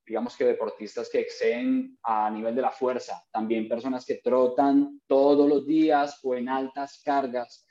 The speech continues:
¿sí? Lo primero, que si todavía están a tiempo, muchas patologías que se generan por el, por ejemplo, el, el trote, ¿vale?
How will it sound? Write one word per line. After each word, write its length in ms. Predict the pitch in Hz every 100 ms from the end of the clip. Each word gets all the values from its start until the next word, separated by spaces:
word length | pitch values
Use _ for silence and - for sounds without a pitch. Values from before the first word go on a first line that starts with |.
| _
¿sí? 340 | - 123 135 - - _ _
Lo 120 | 127
primero, 440 | 135 131 147 170 - - _ _ -
que 200 | 135 -
si 200 | - 131
todavía 420 | 123 120 143 180
están 260 | 175 170
a 120 | 160 160
tiempo, 560 | 175 165 151 135 -
muchas 400 | 139 165 170 175
patologías 560 | 170 160 135 120 123 120
que 80 | 139
se 140 | 131
generan 400 | 127 107 107 113 -
por 300 | 117 107 - -
el, 180 | 107 101
por 120 | 101
ejemplo, 760 | 104 101 113 113 113 113 110 -
el, 180 | 110 107
el 140 | 104 -
trote, 460 | 135 - 107 - _ _ _
¿vale? 380 | 95 - -